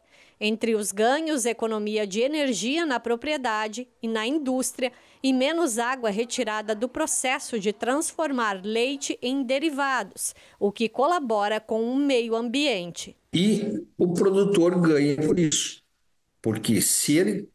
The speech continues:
Speaker 2: tá produzindo um leite com maior qualidade, com maior, uma composição melhor, ele é remunerado melhor por isso. Então, hoje nós temos produtores,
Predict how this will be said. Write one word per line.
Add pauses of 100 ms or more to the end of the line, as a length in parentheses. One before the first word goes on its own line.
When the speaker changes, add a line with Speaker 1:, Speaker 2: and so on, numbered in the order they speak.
(120)
Speaker 2:
tá
produzindo
um
leite
com
maior (200)
qualidade, (440)
com
maior,
uma
composição
melhor, (420)
ele (220)
é
remunerado
melhor
por
isso. (320)
Então,
hoje
nós
temos
produtores,